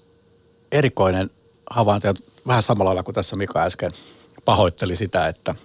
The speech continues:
tämmöisen kriisin keskellä käyttää termiä mielenkiintoinen, niin nyt samalla pahoittelen, kun tän taloudellisen ahdingon, johon on ajautunut satoja tuhansia suomalaisilla, niin kuin keskellä, niin kuin sanon tän, että,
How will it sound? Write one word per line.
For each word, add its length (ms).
tämmöisen 340
kriisin 320
keskellä 420
käyttää 340
termiä 320
mielenkiintoinen, 800
niin 120
nyt 140
samalla 520
pahoittelen, 640
kun 320
tän 300
taloudellisen 600
ahdingon, 480
johon 240
on 120
ajautunut 420
satoja 300
tuhansia 380
suomalaisilla, 680
niin 120
kuin 120
keskellä, 400
niin 100
kuin 100
sanon 260
tän, 280
että, 320